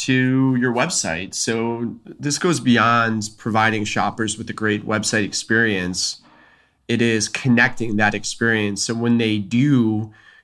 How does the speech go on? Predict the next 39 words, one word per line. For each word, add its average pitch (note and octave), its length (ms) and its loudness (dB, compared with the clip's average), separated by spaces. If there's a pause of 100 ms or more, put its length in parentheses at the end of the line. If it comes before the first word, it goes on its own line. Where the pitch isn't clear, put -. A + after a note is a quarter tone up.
go A#2 280 0
and G#2 140 0
walk G2+ 280 0
into A2 320 -2
your G#2 180 0
dealership, A#2 600 0
not A#2 180 2
only A#2 220 0
are G#2 60 4
you G#2+ 100 2
gonna G#2 120 0
have G#2 140 0
a F2 60 -10
conversation, A2 960 -2
but F#2+ 100 -4
you A#2 80 0
could A#2+ 220 -4
pull C3+ 280 0
up B2+ 200 -4
their F#2+ 180 -4
deal. G#2 680 -4 (440)
You B2 160 0
can A#2 160 2
use A#2+ 340 4
technology, F#2 1300 -2
like A2 180 -4
with A#2+ 120 -2
Online A2 300 2
Shopper, B2+ 580 0
to - 260 -4
just - 340 -6
use D3+ 320 0
the C#3 120 2
consumer's A#2+ 580 -2
phone B2 380 0
number. E2 440 -6
They A#2+ 140 0
don't D3 180 2
even G#2+ 440 0